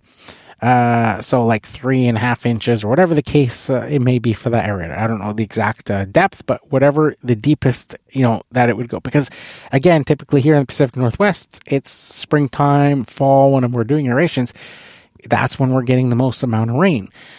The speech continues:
And it cores super nicely, so you can go really deeply. And most of the times, um, in fact, I've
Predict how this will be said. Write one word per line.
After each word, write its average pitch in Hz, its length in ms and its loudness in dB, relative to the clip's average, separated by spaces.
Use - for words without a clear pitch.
And 120 280 0
it 160 200 0
cores 123 440 0
super - 400 0
nicely, 160 380 0
so - 160 -4
you 117 140 -4
can 120 140 -4
go 117 200 2
really 113 480 2
deeply. 123 380 -2
And 120 120 -2
most 147 500 2
of 190 80 6
the 151 60 0
times, 117 560 -2
um, 120 380 2
in 131 100 0
fact, 143 420 -2
I've 127 460 0